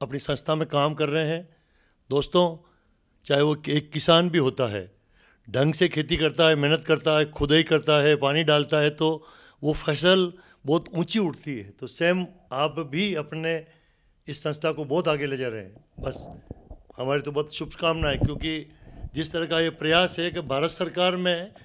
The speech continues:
हमारी इस जनार्दन नागर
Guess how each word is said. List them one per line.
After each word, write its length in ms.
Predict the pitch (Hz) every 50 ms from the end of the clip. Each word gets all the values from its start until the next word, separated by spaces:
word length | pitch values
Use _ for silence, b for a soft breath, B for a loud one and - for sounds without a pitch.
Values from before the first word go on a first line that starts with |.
| B B B B B B -
हमारी 440 | 143 147 160 180 185 185 180 165 160
इस 340 | 147 - - - - - _ _ _ _ _ - - _ -
जनार्दन 560 | 127 143 151 165 165 165 160 156 156 165 170
नागर 640 | 170 160 156 151 156 160 165 165 147 110 101 -